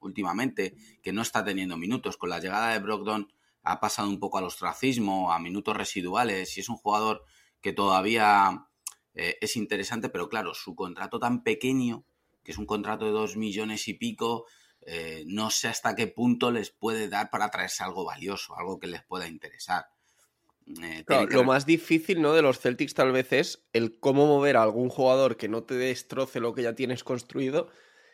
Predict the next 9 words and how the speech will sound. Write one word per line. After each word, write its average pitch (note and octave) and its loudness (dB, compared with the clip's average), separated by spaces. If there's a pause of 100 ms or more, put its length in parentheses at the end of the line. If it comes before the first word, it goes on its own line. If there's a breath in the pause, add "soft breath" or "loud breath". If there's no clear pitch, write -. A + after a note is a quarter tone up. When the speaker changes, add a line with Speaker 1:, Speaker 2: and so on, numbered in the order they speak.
(100)
Speaker 2:
y C#3+ 4
aún A#2+ 8
así A#2+ 0
reforzarte, B2+ 2
¿no? A2+ -2
Eh, D#2+ -6
porque G2+ -6
al G#2+ -2
final A2 -2